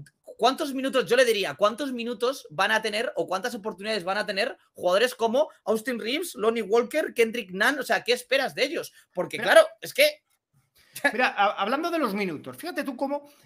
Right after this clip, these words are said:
Speaker 2: eh, esto, esto vais a alucinar con este dato. Fíjate tú que en el dos mil dieciséis, la temporada dos mil quince dos mil dieciséis, fue la última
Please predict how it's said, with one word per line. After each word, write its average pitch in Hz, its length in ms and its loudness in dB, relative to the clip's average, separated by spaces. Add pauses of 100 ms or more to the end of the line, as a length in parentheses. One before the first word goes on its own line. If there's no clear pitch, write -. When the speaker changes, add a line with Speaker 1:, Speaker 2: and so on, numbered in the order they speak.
(100)
Speaker 2:
eh, 202 400 -2 (240)
esto, 262 560 4
esto 180 680 -2
vais 170 180 2
a 175 40 -2
alucinar 151 360 -2
con 123 140 -10
este 127 200 -12
dato. 160 280 -4
Fíjate 214 260 -6
tú 208 140 -8
que 208 100 -6
en 202 100 -4
el 185 140 -2
dos 175 160 -2
mil 208 220 -4
dieciséis, 208 540 -4
la 139 100 -6
temporada 180 300 2
dos 196 140 0
mil 214 200 -4
quince 226 260 -6
dos 143 140 -4
mil 190 140 -4
dieciséis, 208 380 -6
fue 294 220 2
la 240 160 8
última 233 580 0